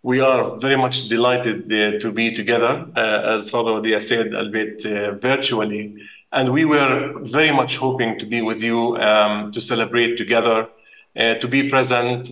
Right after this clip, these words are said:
and, uh, to, uh, just enjoy the wonderful ministry that we have, uh, uh,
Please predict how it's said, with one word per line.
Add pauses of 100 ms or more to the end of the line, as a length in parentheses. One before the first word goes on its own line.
(120)
and,
uh,
to, (340)
uh,
just
enjoy
the
wonderful
ministry
that
we
have, (360)
uh,
uh,